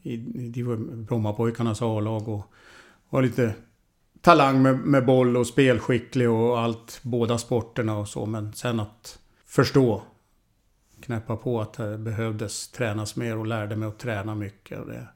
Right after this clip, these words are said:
det måste jag säga att jag är stolt över mig själv, att jag fattade det och tränade så mycket som jag gjorde.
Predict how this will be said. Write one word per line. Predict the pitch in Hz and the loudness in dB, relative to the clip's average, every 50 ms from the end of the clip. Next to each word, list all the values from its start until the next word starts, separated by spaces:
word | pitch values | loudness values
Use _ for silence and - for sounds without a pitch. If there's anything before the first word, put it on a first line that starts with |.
| _ _ _ _ _ | _ _ _ _ _
det | - 143 | -2 0
måste | 143 139 135 - 143 | 0 -2 -2 -4 -6
jag | 123 | -6
säga | - - 107 104 - | -6 -8 -10 -10 -12
att | - - - | -12 -12 -12
jag | - - | -12 -12
är | - - - - _ _ | -12 -18 -20 -20 _ _
stolt | - - - - 131 120 113 110 - | -14 -4 0 2 2 2 2 0 0
över | 120 110 107 | 0 0 0
mig | 110 107 | -2 -2
själv, | - 131 120 110 107 104 | -2 -2 -2 -2 -4 -6
att | 101 - - | -8 -10 -12
jag | 113 101 - - _ | -14 -14 -16 -20 _
fattade | - - - 117 104 - - 131 113 117 | -10 -6 -6 -6 -6 -4 -6 -4 -4 -2
det | 110 101 | -4 -4
och | 101 107 110 104 - | -4 -6 -6 -8 -8
tränade | - 131 117 107 110 120 123 113 | -6 -6 -6 -4 -6 -6 -8 -8
så | - 120 | -8 -10
mycket | 107 101 104 - - 107 | -10 -10 -10 -12 -12 -10
som | - 113 | -8 -8
jag | 104 104 | -8 -6
gjorde. | 104 98 101 104 - 117 | -8 -8 -8 -10 -12 -14